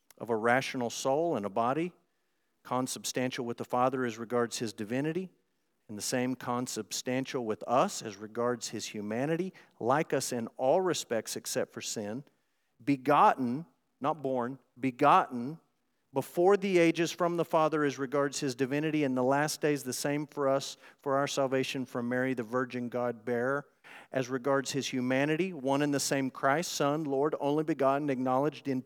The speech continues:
two natures, which undergo no confusion," two natures, "no confusion, no change, no division, no separation. At no point was the difference between the natures taken away through the union, but rather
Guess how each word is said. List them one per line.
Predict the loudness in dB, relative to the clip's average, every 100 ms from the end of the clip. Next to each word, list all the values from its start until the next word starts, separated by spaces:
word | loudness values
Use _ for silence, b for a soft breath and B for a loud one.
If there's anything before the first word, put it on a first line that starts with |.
| -4
two | 0 2
natures, | 4 2 -2 -6 -8 -12 -16 _ _ _ _ _ _ _ -4
which | 0 2
undergo | 2 4 4
no | 8 8 8
confusion," | 2 0 0 0 0 0 -2 -4 -12 _
two | -2 2
natures, | 4 2 0 -6 -10 -16 _
"no | 0 2
confusion, | 2 0 0 -2 -2 -6 -8 _
no | 0 0
change, | 2 2 2 0 -4 -10 -2
no | 0
division, | 2 4 4 2 -4 -6 b _
no | -4
separation. | 0 0 0 2 0 0 -8 -16 _ _ _ _ _ _ _ b b 0
At | 0
no | 4 6 6
point | 4 2 2 2
was | -2 -2
the |
difference | 2 2 2 -4 -4
between | -8 0 2 2
the |
natures | 2 0 0 -4 -4
taken | -2 0 2 2
away | 2 2
through | 0 -4 -4
the | -2
union, | 0 2 4 2 2
but | -2
rather | -2 0 2 6 4 4 0 0 -4